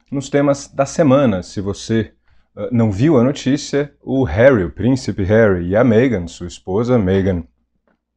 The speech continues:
que foi alvo aí de uma série de polêmicas e tal, deram uma entrevista pra um dos maiores programas de entrevista do mundo, que é o programa da Oprah, nos Estados Unidos. Fizeram uma série de revelações. Tô aqui pra falar disso? <laughs> Não,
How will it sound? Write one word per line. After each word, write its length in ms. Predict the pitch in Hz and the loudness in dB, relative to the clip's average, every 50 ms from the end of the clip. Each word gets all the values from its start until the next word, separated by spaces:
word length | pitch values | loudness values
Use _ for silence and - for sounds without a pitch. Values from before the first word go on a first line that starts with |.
| _ _ _ _ _ _ _ | _ _ _ _ _ _ _
que 140 | - - 98 | -10 -10 -10
foi 260 | - - 101 95 92 | -8 -6 -4 -2 2
alvo 420 | 95 104 113 113 104 92 80 90 | 4 6 6 4 4 2 0 -2
aí 200 | 92 98 104 104 | 0 0 0 0
de 80 | 87 90 | -2 -2
uma 160 | 87 90 87 | -4 -6 -6
série 440 | - - - 117 113 113 110 98 95 | -8 -2 2 4 6 6 4 2 0
de 120 | 87 87 | -4 -6
polêmicas 1080 | 78 - 90 85 80 90 110 123 135 135 131 123 117 107 98 95 92 87 - - 90 90 | -8 -8 -8 -8 -4 0 2 2 4 4 4 4 4 2 2 0 -2 -4 -6 -10 -10 -10
e 60 | 101 | -8
tal, 220 | - - 113 120 123 | -2 2 2 2 6
deram 220 | 135 139 139 139 | 6 4 6 6
uma 60 | 151 | 2
entrevista 640 | 156 147 165 170 170 117 101 107 110 - - - 123 _ _ _ _ _ _ _ _ _ _ _ | 0 0 0 0 0 0 0 -2 -4 -4 -10 -18 -18 _ _ _ _ _ _ _ _ _ _ _
pra 140 | - 110 110 | -2 0 2
um 60 | 120 | 2
dos 80 | 117 120 | 4 6
maiores 500 | 143 156 156 123 123 151 165 139 107 - | 6 6 8 8 8 8 6 4 2 -2
programas 460 | - 110 104 95 101 101 98 98 95 | -4 -6 -4 -2 -2 -2 0 -2 -2
de 60 | 95 98 | -2 -2
entrevista 360 | 98 101 95 90 92 - 123 | 0 -2 -2 -2 -2 -4 -2
do 140 | 117 160 175 | -2 0 0
mundo, 300 | 139 147 190 185 120 - | 0 0 0 0 -2 -4
que 80 | - | -4
é 20 | 90 | -8
o 60 | 82 | -8
programa 360 | 98 92 87 87 90 90 92 | -6 -6 -4 -4 -4 -2 0
da 120 | 101 123 | 2 2
Oprah, 360 | 135 110 127 151 - - 92 82 | 4 4 4 2 0 -2 -8 -8
nos 160 | 82 82 85 | -8 -10 -12
Estados 300 | 87 - - 101 107 135 | -12 -10 -6 -6 -4 -4
Unidos. 480 | 180 165 117 110 117 - - - _ _ _ _ _ _ _ | -2 0 0 -2 -2 -4 -10 -20 _ _ _ _ _ _ _
Fizeram 320 | - 131 110 131 143 143 | -6 2 4 4 6 6
uma 120 | 139 135 | 4 2
série 340 | 127 - - - 151 165 165 | 0 -2 0 2 2 2 2
de 80 | 143 147 | 0 -2
revelações. 680 | 135 135 123 135 131 131 127 - - 107 98 90 - - | -2 0 -2 0 0 -2 -4 -4 -10 -8 -8 -8 -6 -4
Tô 80 | - | -4
aqui 160 | 117 - 143 131 | -4 -2 -2 0
pra 120 | - 135 | 2 0
falar 280 | 123 - 113 104 104 110 | 2 2 2 2 2 2
disso? 320 | 127 147 - - - - | 2 0 0 -2 -10 -14
<laughs> 20 | - | -6
Não, 520 | 107 117 113 147 156 131 113 95 82 80 | -2 2 2 4 6 4 4 4 2 -4